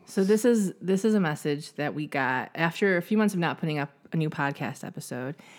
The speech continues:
and also timely because, uh, if you haven't realized yet, with me moving, it will be the end currently for Adventures in Roommating.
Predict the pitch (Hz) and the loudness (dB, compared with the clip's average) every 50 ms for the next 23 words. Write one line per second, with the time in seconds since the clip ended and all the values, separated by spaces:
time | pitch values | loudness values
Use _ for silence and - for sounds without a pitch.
0 | - - _ - 165 160 160 175 165 - - 156 156 156 - - 160 151 143 147 | -20 -12 _ 0 2 2 4 2 2 2 0 0 0 0 0 0 0 2 2 0
1 | 143 139 139 131 - - - 156 - - - 139 135 131 120 127 165 - - - | 0 -2 -2 -4 -6 -6 -6 -8 -6 -2 0 0 0 0 -2 -4 -8 -10 -12 -8
2 | - 151 135 - - 165 139 156 143 156 139 90 143 143 143 139 139 135 143 143 | -6 -6 -6 -4 -6 -6 -4 -2 -2 -2 -4 -6 -6 -6 -6 -6 -6 -6 -8 -8
3 | - - 139 120 - - 151 147 - - 131 135 135 139 139 147 170 135 120 117 | -8 -6 -6 -6 -6 -8 -8 -10 -8 -8 -8 -6 -6 -6 -6 -6 -6 -6 -6 -8
4 | 117 - 139 131 135 135 151 - 123 120 120 135 151 170 160 - _ - 170 165 | -8 -8 -8 -8 -8 -10 -10 -10 -12 -12 -12 -10 -12 -12 -12 -14 _ -12 -10 -10
5 | 160 - 175 160 - _ _ _ - 180 190 190 180 160 147 147 147 170 - - | -8 -8 -10 -12 -12 _ _ _ -6 -4 -2 -2 -2 -2 -4 -6 -8 -10 -14 -18
6 | - _ _ _ _ _ _ - - - 151 143 135 160 151 156 - 165 170 - | -20 _ _ _ _ _ _ -18 -14 -12 -12 -10 -8 -6 -6 -6 -4 -6 -8 -8
7 | - - - - 143 131 131 135 - 170 233 170 165 143 143 143 - 123 135 160 | -10 -16 -12 -10 -8 -8 -8 -8 -10 -10 -12 -10 -10 -10 -10 -12 -12 -12 -12 -12
8 | 143 139 135 139 139 147 156 185 175 170 180 180 | -12 -12 -12 -12 -12 -14 -14 -14 -14 -10 -10 -10